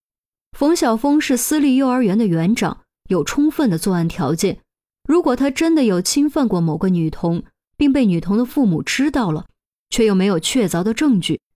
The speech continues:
绝对有可能私下报仇。不过，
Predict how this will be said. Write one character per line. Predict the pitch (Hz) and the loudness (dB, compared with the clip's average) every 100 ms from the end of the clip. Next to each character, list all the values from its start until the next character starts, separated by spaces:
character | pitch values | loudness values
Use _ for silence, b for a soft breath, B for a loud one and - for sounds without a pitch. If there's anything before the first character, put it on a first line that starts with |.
| _ | _
绝 | - 269 285 | -2 0 2
对 | 370 254 | 2 4
有 | 208 | 2
可 | 254 208 | 0 -2
能 | 175 180 | 0 0
私 | 220 - 302 | -2 -2 -2
下 | 320 240 | 0 -2
报 | 180 170 | -2 -2
仇。 | 156 - 165 185 - _ _ _ _ _ _ _ _ _ _ _ - | -2 -4 -4 -4 -10 _ _ _ _ _ _ _ _ _ _ _ -2
不 | 208 | 0
过， | 220 208 - | 2 -2 -4